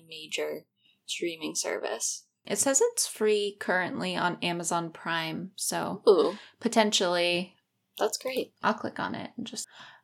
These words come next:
Speaker 2: oh, okay, so Freevee
Speaker 1: <gasps> Oh,
Speaker 2: coming
Speaker 1: wait.
Speaker 2: back for the win. Um, so as of August twenty twenty-two, this film is available on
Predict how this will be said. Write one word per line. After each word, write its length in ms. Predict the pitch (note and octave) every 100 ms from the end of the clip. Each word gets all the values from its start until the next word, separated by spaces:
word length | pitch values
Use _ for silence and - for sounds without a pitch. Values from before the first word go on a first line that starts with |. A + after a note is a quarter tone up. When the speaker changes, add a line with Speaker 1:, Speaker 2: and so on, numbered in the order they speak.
| -
Speaker 2:
oh, 520 | G3+ G3 D#3+ C#3+ - -
okay, 460 | G#3 G#3 F3 E3+ E3
so 220 | - F#3+
Freevee 640 | F3+ - G#3+ A3+ F#3+ F3 E3+
Speaker 1:
<gasps> 20 |
Oh, 320 | B3+ A#3+ F#3+ -
Speaker 2:
coming 260 | G#3+ F#3+
Speaker 1:
wait. 80 | G3
Speaker 2:
back 260 | F#3 F#3 -
for 120 | F3
the 120 | E3
win. 520 | E3 F3+ E3 D3+ - - _ -
Um, 460 | F#3 F3 E3 E3 -
so 260 | - F#3+ -
as 260 | F3+ F#3+
of 360 | F#3+ F3 D#3+ - -
August 720 | F3 F#3 F#3 F3+ F#3 - - - _ -
twenty 260 | G3+ F#3 F3
twenty-two, 960 | F#3+ F3 E3 - E3+ D#3+ E3 F#3 B3 -
this 300 | F#3+ F3+ -
film 420 | - F3+ E3+ E3
is 180 | D#3 F3+
available 680 | E3 D#3+ D#3+ E3 E3 D#3 -
on 580 | - D#3+ D#3+ D#3 D#3 D#3+